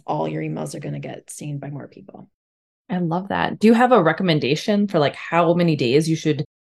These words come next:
Speaker 2: wait between those welcome emails?
Speaker 1: Tighter at the top,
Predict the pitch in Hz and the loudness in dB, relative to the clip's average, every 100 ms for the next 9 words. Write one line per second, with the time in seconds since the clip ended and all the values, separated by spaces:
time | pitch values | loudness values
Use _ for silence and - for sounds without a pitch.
0 | _ 165 180 - 175 - 160 185 208 208 | _ 2 4 2 0 2 4 6 4 4
1 | 196 208 226 220 220 240 294 - _ _ | 2 2 4 2 2 0 -2 -6 _ _
2 | _ _ _ - 190 208 262 269 294 226 | _ _ _ -6 2 6 8 6 2 2
3 | 180 233 392 | 4 4 0